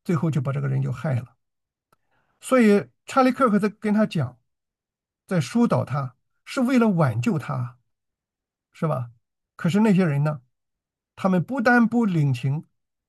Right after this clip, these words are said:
反而这个仇恨，甚至于把查理克克给杀了。这个跟主耶稣一样，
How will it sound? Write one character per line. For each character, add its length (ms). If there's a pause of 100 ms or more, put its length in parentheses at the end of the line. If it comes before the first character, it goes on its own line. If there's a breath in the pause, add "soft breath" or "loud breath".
(320)
反 200
而 360 (760)
这 120
个 180
仇 240
恨， 300 (160)
甚 260
至 140
于 60
把 260 (800)
查 160
理 60
克 160
克 60
给 120
杀 280
了。 160 (760)
这 100
个 60
跟 200
主 140
耶 80
稣 200
一 80
样， 280